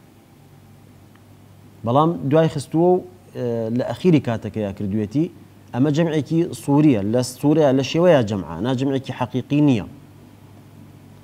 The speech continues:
ئەبوو شەعثا کە خۆی ڕاوی ئەحادیسەیە کە پێغەمبەر عەلەیهی سەڵاتو وەسەلام چەند ڕۆژێک لە مەدینە بەبێ باران یا نەخۆشی یا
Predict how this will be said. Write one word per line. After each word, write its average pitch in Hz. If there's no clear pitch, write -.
ئەبوو 123
شەعثا 123
کە 165
خۆی 160
ڕاوی 143
ئەحادیسەیە 123
کە 123
پێغەمبەر 123
عەلەیهی 127
سەڵاتو 120
وەسەلام 120
چەند 117
ڕۆژێک 117
لە 127
مەدینە 123
بەبێ 123
باران 123
یا 120
نەخۆشی 117
یا 120